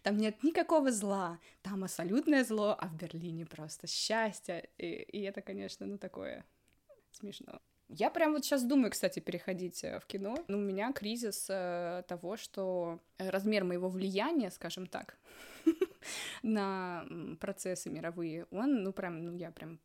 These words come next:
пытаюсь посчитать, сколько зрителей посмотрели Locker Room Talk. М, было шесть показов, э, ну, сколько там, двести, э, зрителей в зале. Это сколько, значит, тысяча двести <laughs> человек мой охват.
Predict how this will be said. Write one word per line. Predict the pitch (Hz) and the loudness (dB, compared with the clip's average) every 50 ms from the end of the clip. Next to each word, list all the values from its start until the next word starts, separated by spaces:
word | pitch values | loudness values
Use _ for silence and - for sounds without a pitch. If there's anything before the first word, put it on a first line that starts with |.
| _ _ - | _ _ -6
пытаюсь | 190 185 202 190 175 - | -2 0 2 0 0 0
посчитать, | - 175 - - - 151 - | -4 -6 -6 -4 -4 -4 -6
сколько | - - 220 - - 202 190 175 156 - _ _ - | -4 -4 -4 -2 0 0 0 0 0 -4 _ _ -6
зрителей | 175 185 196 220 214 240 202 185 | -4 -2 -2 -2 -2 -4 -6 -4
посмотрели | - - - - 175 160 - 185 202 208 175 | -6 -6 -8 -6 -8 -6 -4 -4 -4 -4 -4
Locker | 170 180 - - - | -6 -6 -8 -8 -8
Room | 160 156 | -10 -8
Talk. | - 147 151 - - _ - - - - - - - - _ _ - | -8 -10 -12 -12 -12 _ -20 -20 -20 -20 -20 -20 -20 -20 _ _ -14
М, | - - 151 156 160 165 | -12 -10 -10 -10 -12 -10
было | 165 208 214 | -10 -10 -8
шесть | - - 190 185 - | -4 -4 -6 -6 -4
показов, | - 165 - - 139 135 151 147 156 - - | -8 -8 -6 -6 -6 -6 -6 -8 -12 -12 -12
э, | - - - - - | -12 -10 -10 -10 -10
ну, | 170 180 | -10 -12
сколько | - - - - - - | -12 -12 -14 -14 -14 -14
там, | - 151 147 | -14 -14 -12
двести, | 151 165 170 196 208 - - - - 160 139 131 | -10 -8 -6 -6 -6 -6 -8 -6 -6 -6 -6 -6
э, | - 78 - - 50 - - - - - - - - - - - - - 175 | -8 -10 -10 -12 -12 -12 -12 -12 -12 -12 -12 -12 -14 -14 -14 -14 -14 -14 -14
зрителей | 165 165 170 185 185 - 180 175 165 | -10 -8 -8 -8 -6 -6 -6 -6 -6
в | 165 | -8
зале. | 160 151 156 170 160 156 | -8 -8 -8 -8 -8 -10
Это | - - 175 | -12 -14 -14
сколько, | - - 226 226 - - | -12 -8 -8 -8 -8 -8
значит, | - 190 185 - - | -8 -8 -8 -8 -6
тысяча | - 220 240 226 - - - | -2 -2 0 0 0 0 2
двести | - 196 185 240 240 262 262 - - 277 | 4 6 8 10 10 10 10 10 8 10
<laughs> | - - - | 10 10 10
человек | 262 254 - - 285 277 - 277 - - - - | 8 8 8 8 6 8 10 10 10 10 8 6
мой | 226 233 226 | 6 8 8
охват. | - - - - - 208 214 - - 226 - | 6 4 -2 -6 -4 -4 -2 2 4 2 2